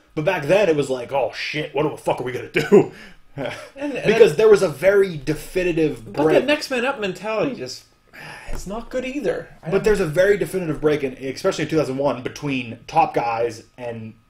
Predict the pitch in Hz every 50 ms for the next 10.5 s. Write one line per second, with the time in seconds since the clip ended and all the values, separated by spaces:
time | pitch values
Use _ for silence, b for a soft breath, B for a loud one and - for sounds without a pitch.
0 | _ _ _ _ _ _ _ _ _ _ _ _ _ _ _ _ _ - 156 156
1 | 156 151 - - 151 151 147 147 156 156 151 - 151 147 147 143 143 - 131 117
2 | 107 107 - - 175 165 - - 131 156 156 131 117 117 123 147 185 185 - 185
3 | 139 131 147 - - 175 170 165 135 - 156 139 131 - - 147 165 180 170 -
4 | 190 190 180 170 160 156 156 156 - 139 208 277 392 427 370 - - - - 147
5 | 190 247 - - 285 320 285 294 254 202 190 240 285 381 311 - - 117 113 110
6 | 113 135 139 - - - - 214 208 180 165 160 143 - - 202 214 190 - 190
7 | 196 165 - - - 220 220 156 156 165 151 151 151 147 135 135 139 139 135 123
8 | 127 127 123 113 107 - - 123 110 - - _ _ _ 139 135 151 143 127 120
9 | 113 123 120 107 - - 110 98 - 117 - - 156 147 147 151 139 131 - -
10 | - 180 160 147 - 147 131 131 113